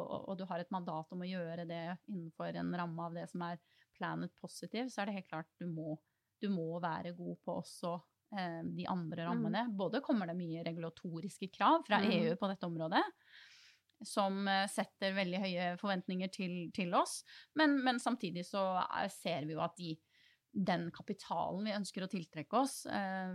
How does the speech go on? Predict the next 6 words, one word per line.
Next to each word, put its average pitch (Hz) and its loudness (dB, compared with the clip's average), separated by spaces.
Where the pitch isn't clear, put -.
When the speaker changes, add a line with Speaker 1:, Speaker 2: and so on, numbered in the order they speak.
Speaker 1:
fra 175 2
Speaker 2:
Mm. 160 -4
Speaker 1:
et 220 -6
type 185 0
bærekraftsfond 190 0
og, 190 -2